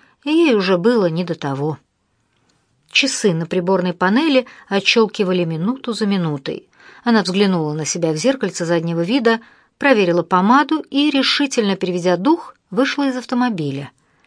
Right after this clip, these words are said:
Извилистой тропой она пошла к кладбищу, сморгнув по дороге образ пятилетнего типа, который задержался у обочины, чтобы поискать кварц или другие интересные камешки. Свернув налево, к деревне,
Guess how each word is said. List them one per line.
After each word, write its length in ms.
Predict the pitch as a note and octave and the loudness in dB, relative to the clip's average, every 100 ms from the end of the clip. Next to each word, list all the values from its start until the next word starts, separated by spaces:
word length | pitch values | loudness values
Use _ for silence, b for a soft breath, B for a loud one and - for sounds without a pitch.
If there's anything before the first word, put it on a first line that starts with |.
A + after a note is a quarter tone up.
| _ - | _ 0
Извилистой 600 | G#3+ F#3+ D#3+ D3 - D#3+ | 2 2 0 -2 -4 -2
тропой 400 | F3+ F3+ C#4+ G3+ | -2 0 2 2
она 120 | E3+ | 0
пошла 320 | D#3+ - D#3+ | -2 -4 -6
к 80 | - | -4
кладбищу, 680 | F3+ B3 B3 B3 - A3+ - b b | -2 0 -2 -4 -4 -6 -10 b b
сморгнув 540 | - C4 C4+ A#3 G3 - | -2 4 4 4 0 0
по 100 | F3 | -2
дороге 380 | F3+ A#3+ G3+ - | 2 2 2 4
образ 360 | A3+ G3+ F#3+ | 4 4 0
пятилетнего 680 | - G3+ G3+ F#3+ F#3+ F#3 F3 | -4 -2 0 0 0 0 0
типа, 460 | F3 D4 D#4 C#4+ C#4 B B B B | 0 -2 2 0 0 B B B B
который 320 | A#3+ A#3 A3 | 0 4 4
задержался 580 | G3 G#3 A3+ A3 G#3 - | 4 2 4 4 2 -2
у 100 | - | 2
обочины, 720 | C4+ C4+ A3 D#3+ - D#3+ D3+ - b b | 4 4 4 4 2 -2 -6 -10 b b
чтобы 300 | b - E3 | b -4 -4
поискать 520 | D#3+ F#3 E3+ - D#3+ - | -2 -2 -2 -4 -6 -6
кварц 500 | D3 E3 A#3+ A#3 D#3+ | -4 0 0 0 -6
или 100 | D3 | -6
другие 360 | D#3+ D#3 G3+ | -6 -6 -4
интересные 480 | B3+ A#3+ G#3+ G3+ G#3 | -2 0 0 0 -6
камешки. 640 | G3+ G3+ G3 F3+ - - - _ _ _ _ | -2 -2 -2 -4 -6 -10 -16 _ _ _ _
Свернув 420 | - C#4 D#4 C#4+ | -2 0 2 0
налево, 560 | G3 E3+ D3+ A3+ C4 A#3+ - - | 0 0 2 4 4 0 -6 -16
к 120 | D#3 | -10
деревне, 580 | D3+ D3+ G3+ A#3+ G#3 | -6 0 2 2 0